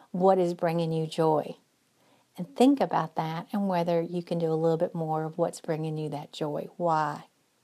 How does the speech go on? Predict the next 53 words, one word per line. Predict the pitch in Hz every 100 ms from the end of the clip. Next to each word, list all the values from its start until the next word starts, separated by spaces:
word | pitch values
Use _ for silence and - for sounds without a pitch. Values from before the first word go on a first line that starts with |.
| -
are | 180
you | 170
getting | 165 156 160
so | 160
much | 147 - -
joy | 147 147
in | 156
those | 156 165
areas? | 165 165 170 - - - - - - - _ 202
And | 190
then | 202 - _ _ _ _ - -
basically, | 156 156 185 285 339 -
let's | 170 -
just | 208 269
enjoy | 262 294 381 190
them. | 196 - _ _ _ - - - _ -
So | 214
I | 208
hope | 214 247 277
that | 226
you'll | 220 202
think | 196 190
about | 170 165 -
that. | 160 - _ 202
I |
hope | 185 226 233
you'll | 247
think | 233 220
about | 196 180
something | - 196 190
that | 175 180
you've | 180
wanted | 185 185 185
to | 185
do | 170 160
that | 170
you've | 170 170
had | 165
hesitation | 175 165 165 160 165 185
because | 180 170 170
of | -
a |
sense | 165 175 170
of | 175
failure, | - 165 175 180 185 -
for | 165 160
a | -
sense | - 170 175
of | 165 - _ - 214
someone | - 180 175 170 170
not | 160
approving | 160 - 170 175 180
it, | 190